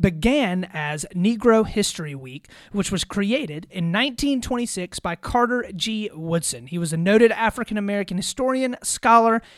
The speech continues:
educator, and publisher. It became a month-long celebration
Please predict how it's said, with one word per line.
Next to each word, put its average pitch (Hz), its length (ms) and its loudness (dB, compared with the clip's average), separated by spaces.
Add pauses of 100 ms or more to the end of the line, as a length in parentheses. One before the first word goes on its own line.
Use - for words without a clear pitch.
(120)
educator, 247 600 0
and 196 300 -4 (100)
publisher. 151 540 -6 (360)
It 208 160 -4
became 254 380 -2
a 196 120 -4
month-long 226 540 0
celebration 180 720 -4